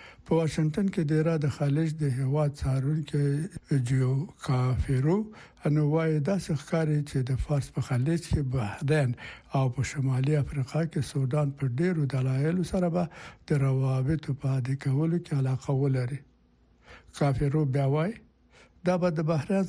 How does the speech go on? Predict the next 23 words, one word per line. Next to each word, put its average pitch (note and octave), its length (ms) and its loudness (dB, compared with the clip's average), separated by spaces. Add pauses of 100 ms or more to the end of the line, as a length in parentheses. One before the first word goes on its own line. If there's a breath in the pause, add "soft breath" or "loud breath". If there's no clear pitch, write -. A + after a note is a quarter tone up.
سره E3+ 220 2
په D3+ 60 0 (120)
منځني C#3 440 2
ختیځ D3 380 -2 (100)
کې C#3+ 80 0 (100)
د D3 40 -2 (180)
داسې E3+ 280 -2 (120)
یو B2+ 80 0 (140)
قوي C#3 340 2 (120)
هیواد D3 340 2 (100)
سره B2+ 180 0 (600 loud breath)
د - 20 2 (400)
ډیرو D#3 420 2 (200)
رسمي C#3 360 0 (120)
روابطو C3+ 560 0 (100)
په C#3 60 -2 (100)
ټینګولو C3+ 600 2
کې C#3+ 160 -2
مرسته F3 280 -2 (100)
وکړي F3+ 300 2 (540 loud breath)
چې D3+ 120 2 (320)
درک F#3+ 400 -2
ورسره D#3 420 0